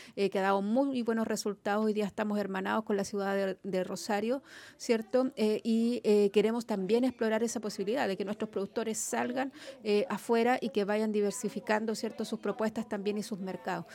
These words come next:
Eh, y por otro lado también, eh, este por-, este fuerte apoyo que,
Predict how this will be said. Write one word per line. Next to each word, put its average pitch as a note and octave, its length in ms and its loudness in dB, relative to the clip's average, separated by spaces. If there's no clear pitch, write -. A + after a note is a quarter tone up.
Eh, F#3 380 4
y A#3+ 320 2
por B3 160 6
otro A#3+ 240 4
lado A#3+ 320 4
también, A#3 560 0
eh, G#3 300 2
este A3 300 2
por-, A#3 340 0
este A3 280 0
fuerte A3+ 580 0
apoyo A3+ 520 0
que, A3+ 300 2